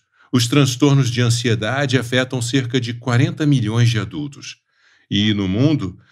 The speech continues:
esse número é estimado em duzentos e oitenta e quatro milhões de pessoas, o que faz da ansiedade a enfermidade mental mais comum do planeta. Na verdade,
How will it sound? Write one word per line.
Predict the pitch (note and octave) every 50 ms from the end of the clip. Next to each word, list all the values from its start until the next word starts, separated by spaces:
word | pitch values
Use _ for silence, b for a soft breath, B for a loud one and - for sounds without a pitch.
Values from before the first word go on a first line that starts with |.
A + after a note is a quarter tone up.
| b b b
esse | b C#3+ C#3 C#3+ D#3+
número | C#3+ C3 C#3+ D#3 D#3+ D#3+ D3+ D3+
é | D3 D3+
estimado | C#3+ - - - - C3 A#2 A#2 B2+ C#3+ C#3+ C#3+
em | D3+ D3
duzentos | C#3+ B2+ A2 A#2 A2+ B2 D3+ D#3 - D3 C3 A#2
e | C3
oitenta | C3+ A2+ A2+ A#2 C#3 C#3+ D3 C#3 C#3
e | A#2+
quatro | A#2 - - A#2+ C3 C#3 C#3 - A#2+ A#2
milhões | A#2 A#2 C#3+ C#3 B2 A2+ A2+ A#2+ A#2+ A#2 A#2
de | A#2+ -
pessoas, | - E2+ D#2+ - - - F2 E2+ D#2+ D#2+ - - - _ _ b b b b b b b b b
o | - A#2+
que | A#2 C3+ C#3
faz | C#3 D3 D#3 D#3 C#3+
da | B2 D3
ansiedade | D3 C#3+ C#3 A#2 A#2+ A#2+ - D3 C#3 B2+ A#2+ A#2+ A#2+ C3 C#3+ D#3 C3+ C#3
a | D3
enfermidade | C#3+ C3+ - A#2 D3 C3+ C3+ C3 B2+ A#2 B2+ B2+ B2+ A#2+ B2+
mental | C3 A#2+ A2+ A#2 A#2+ B2+ C3+ D3
mais | C#3 C3 C3 D3+ F#3 F#3 - -
comum | - E3 C3+ G#2+ G#2+ A#2 B2+ B2
do | A#2 -
planeta. | A#2 G#2 G2 E2+ D2 C#2+ C2+ - - - - - _ _ _ _ _ _ _ _ _ _ _ _ _ -
Na | G2 F2+
verdade, | F#2+ F#2 E2+ F2 F#2+ G#2+ B2+ D#3 C#3 - -